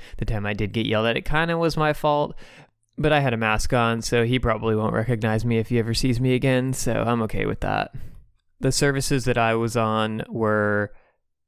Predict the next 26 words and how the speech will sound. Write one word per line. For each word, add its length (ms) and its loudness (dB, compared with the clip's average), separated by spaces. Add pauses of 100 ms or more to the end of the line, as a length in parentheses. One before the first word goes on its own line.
(840)
Pink, 520 -2
which 200 -2
is 260 0
breast, 800 -2 (360)
trauma, 800 2 (360)
Nights, 520 0
which 220 -4
is 220 -4
trauma, 600 -2 (1080)
Teal, 640 0
which 280 -4
is 260 0
emergency 640 -2
medicine. 480 -2
So 140 -4
if 120 -2
they 120 -2
have 180 -2
someone 280 -2
who 100 -6
has 240 -2
an 160 0
appendectomy 800 -2
or 160 0
emergent 400 -4
appendectomy, 880 -4